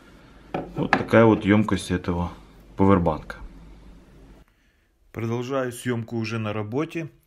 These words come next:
Полностью разряженный повербанк. Сейчас посмотрим его значение.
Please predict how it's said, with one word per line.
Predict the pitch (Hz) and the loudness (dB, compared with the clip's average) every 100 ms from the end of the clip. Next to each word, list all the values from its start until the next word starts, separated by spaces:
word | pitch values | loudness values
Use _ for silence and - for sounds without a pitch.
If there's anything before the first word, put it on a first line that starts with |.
| _ _ _ _ _ - | _ _ _ _ _ -4
Полностью | 117 113 110 - 113 | -2 0 -2 -6 -6
разряженный | 107 104 113 107 101 101 98 95 98 _ _ _ - | -6 -2 -2 -2 -4 -8 -8 -8 -12 _ _ _ -10
повербанк. | 107 101 101 117 160 170 - - _ | -6 -6 -4 -4 -4 -8 -20 -20 _
Сейчас | - 117 - | -14 -12 -10
посмотрим | 110 - 110 104 107 | -12 -8 -8 -8 -8
его | 101 98 | -8 -8
значение. | 95 101 - 160 147 135 107 | -8 -10 -10 -10 -8 -10 -12